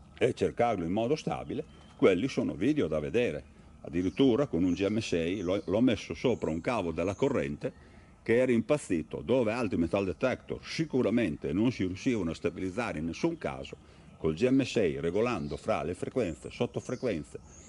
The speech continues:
power box, gain e la soglia audio, soglia suono,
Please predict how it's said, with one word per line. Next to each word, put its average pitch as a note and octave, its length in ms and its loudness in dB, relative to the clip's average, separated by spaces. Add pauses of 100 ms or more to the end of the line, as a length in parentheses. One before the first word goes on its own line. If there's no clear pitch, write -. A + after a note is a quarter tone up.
(380)
power G#2+ 380 6
box, F#2 420 0
gain F2 420 2 (220)
e F2+ 480 2
la D2 80 -6
soglia G2 380 0
audio, D2+ 280 -4
soglia G2 340 -2
suono, D2 460 -4